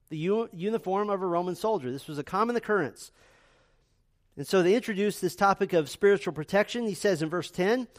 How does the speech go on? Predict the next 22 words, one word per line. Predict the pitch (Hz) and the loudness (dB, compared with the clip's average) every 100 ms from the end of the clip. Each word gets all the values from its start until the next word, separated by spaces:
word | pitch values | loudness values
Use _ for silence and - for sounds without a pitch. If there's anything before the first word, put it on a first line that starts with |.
| - _ _ | -20 _ _
"Finally, | 170 185 220 233 | 2 4 4 2
be | 208 | -2
strong | - 202 196 233 | -2 2 4 4
in | 262 | 6
the | 220 | 6
Lord | 151 156 190 160 _ _ _ | 6 4 2 -2 _ _ _
and | 160 | 2
in | 175 165 | 2 0
the | |
strength | 147 - 226 208 - | -2 4 4 4 0
of | - 175 | -4 -2
his | 180 175 | 0 0
might." | 165 196 170 - - _ _ _ _ _ | -2 -2 -2 -4 -14 _ _ _ _ _
Now, | 214 190 135 - _ 180 | 2 4 2 -2 _ -4
this | 185 - - | -4 -6 -10
verb | 147 214 220 | 0 4 4
here, | 165 190 | 2 0
"be | 139 175 214 | -2 -4 -4
strong," | - - 220 196 196 196 | -6 0 4 4 4 0
this | - | -4
is | 175 | -2
a | 180 | 0